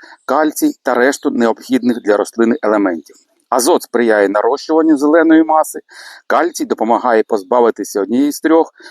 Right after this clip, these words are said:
основних проблем, які принаймні в нашій місцевості загрожують нашим рослинам.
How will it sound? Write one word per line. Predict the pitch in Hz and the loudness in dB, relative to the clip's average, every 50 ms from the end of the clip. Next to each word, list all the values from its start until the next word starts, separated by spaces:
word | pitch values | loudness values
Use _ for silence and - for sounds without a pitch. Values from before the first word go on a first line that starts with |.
| - - | -8 -6
основних | 110 - - 110 113 117 131 143 - | -6 -4 -2 -2 0 2 2 2 0
проблем, | - 113 107 87 92 95 85 82 - _ _ - - - - - | 0 -4 -4 -2 -2 -2 -2 -2 -4 _ _ -20 -20 -20 -14 -4
які | 110 135 - - 143 | -4 -4 0 2 0
принаймні | - - 123 120 120 117 110 101 95 98 98 | 0 2 0 2 2 2 2 0 0 -2 -4
в | 92 | -2
нашій | 117 147 160 151 - 165 160 | -2 0 0 0 0 0 2
місцевості | 165 160 - - - 170 160 156 156 - - - 165 151 147 _ _ _ - | 2 0 0 0 0 2 4 4 2 0 -2 -8 -10 -10 -10 _ _ _ -6
загрожують | 95 113 110 101 117 135 151 151 - 139 135 123 - | -4 -2 -2 0 2 2 2 2 2 0 -2 -2 -2
нашим | - 117 120 - - 110 101 | -2 -2 -2 -2 -2 -6 -4
рослинам. | 101 107 - - 95 92 85 82 80 | -4 -4 -6 -4 -6 -6 -6 -6 -12